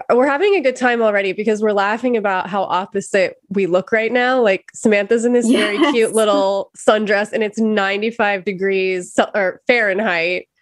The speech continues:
Speaker 1: uh, in Australia <laughs> right now.
Speaker 2: Yeah, thirty-five
Speaker 1: And
Speaker 2: de-, like, thirty-five degrees for the Celsius people as well. It, in other words, it's, it's, it's freaking hot.
Speaker 1: It's
Speaker 2: <laughs>
Speaker 1: balls hot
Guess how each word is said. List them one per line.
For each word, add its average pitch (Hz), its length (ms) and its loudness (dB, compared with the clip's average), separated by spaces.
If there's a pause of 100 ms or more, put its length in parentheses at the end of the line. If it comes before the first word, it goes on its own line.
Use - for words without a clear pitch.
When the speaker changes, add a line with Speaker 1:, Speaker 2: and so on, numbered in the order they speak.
(360)
Speaker 1:
uh, 175 560 2 (320)
in 196 580 2 (480)
Australia 214 920 0
<laughs> - 80 -2
right - 200 0
now. 233 680 -2 (240)
Speaker 2:
Yeah, 185 180 0
thirty-five 240 680 0
Speaker 1:
And 220 100 -6
Speaker 2:
de-, - 180 2
like, 226 160 -2 (240)
thirty-five 254 420 0
degrees 220 280 -2
for - 80 -4
the 196 100 2
Celsius 196 600 0
people 170 520 -2 (140)
as 185 240 -2
well. 175 300 0
It, 165 160 0
in 226 120 2
other 262 220 0
words, 196 240 2
it's, - 240 0
it's, 151 280 0 (240)
it's 196 260 -2 (120)
freaking - 220 -6
hot. - 280 -8 (120)
Speaker 1:
It's 233 280 0
Speaker 2:
<laughs> - 20 6
Speaker 1:
balls 269 440 2
hot 214 460 0